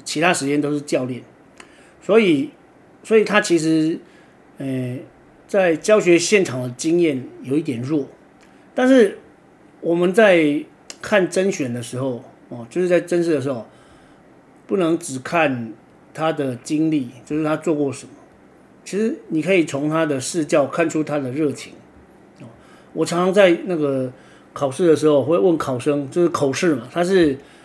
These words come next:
呃，试教十五分钟，然后再来就是口试九分钟。我在口试的时候，我常常会问一个问题，就是身为一个体育老师，热爱运动会给学生带来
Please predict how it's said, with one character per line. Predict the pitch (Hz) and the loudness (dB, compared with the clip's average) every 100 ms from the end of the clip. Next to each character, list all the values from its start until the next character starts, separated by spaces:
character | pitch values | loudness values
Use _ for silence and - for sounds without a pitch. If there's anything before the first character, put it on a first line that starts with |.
| - - | -20 -20
呃， | - 135 131 127 | -10 -6 -6 -6
试 | - - 165 | -6 -4 2
教 | 160 156 | 4 4
十 | 160 | 2
五 | 143 | 0
分 | 123 135 | 0 -2
钟， | 131 120 117 | -2 -6 -10
然 | 127 | -4
后 | 147 | 0
再 | 151 | 2
来 | 139 | 2
就 | 151 | 2
是 | 147 | 0
口 | - 120 | -2 -6
试 | 139 143 120 | -4 -4 -4
九 | - 131 | -4 -4
分 | 120 143 | -2 -2
钟。 | 131 127 127 - - - _ _ | -2 -6 -10 -16 -20 -20 _ _
我 | - | -4
在 | 175 247 | 2 4
口 | - 175 | 4 6
试 | 220 | 8
的 | 190 | 8
时 | |
候， | 190 | 8
我 | 147 | 6
常 | 135 139 | 2 -2
常 | 160 | 2
会 | 185 | 2
问 | 185 185 | 4 4
一 | 151 | 4
个 | 139 | 2
问 | 156 143 | 2 2
题， | 113 107 | -2 -10
就 | - | -8
是 | 151 160 139 123 110 - - _ - - - - - | -4 0 0 -2 -10 -20 -20 _ -20 -20 -20 -20 -12
身 | - 214 | -2 4
为 | 196 | 6
一 | 165 | 6
个 | 165 | 4
体 | 131 | 2
育 | 160 | 2
老 | 160 127 | 4 2
师， | 117 147 143 147 - - _ _ _ _ - | -2 -6 -8 -10 -20 -20 _ _ _ _ -6
热 | 214 185 | 4 8
爱 | 185 | 8
运 | 175 196 165 | 6 2 2
动 | 170 139 107 - _ - | 2 2 -2 -16 _ -8
会 | 185 180 | -6 -4
给 | 143 | -4
学 | 120 143 139 | -4 -6 -2
生 | 156 156 | -2 0
带 | 165 143 | -2 -2
来 | 123 113 | -4 -8